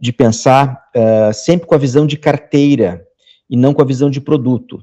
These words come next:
E uma coisa que a gente faz aqui na Seival é justamente esclarecer a expectativa que o investidor tem que ter com relação ao nosso fundo.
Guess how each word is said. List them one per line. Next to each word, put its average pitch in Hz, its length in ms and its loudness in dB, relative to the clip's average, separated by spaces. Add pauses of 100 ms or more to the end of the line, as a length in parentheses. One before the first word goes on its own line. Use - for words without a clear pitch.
(600)
E 135 80 -4
uma 185 120 0
coisa 190 240 2
que 196 80 -4
a 185 40 -2
gente 175 180 -6
faz 165 240 2
aqui 143 160 -6
na 151 80 -2
Seival 127 760 0
é 117 80 -6
justamente 139 540 -2
esclarecer 143 760 -2 (640)
a 120 140 0
expectativa 175 1000 -2
que - 180 -6
o 143 40 0
investidor 139 420 0
tem 175 220 -4
que 190 100 -8
ter 175 140 -2
com 175 100 -2
relação 170 360 0
ao 165 60 0
nosso 170 220 -4
fundo. 160 460 -4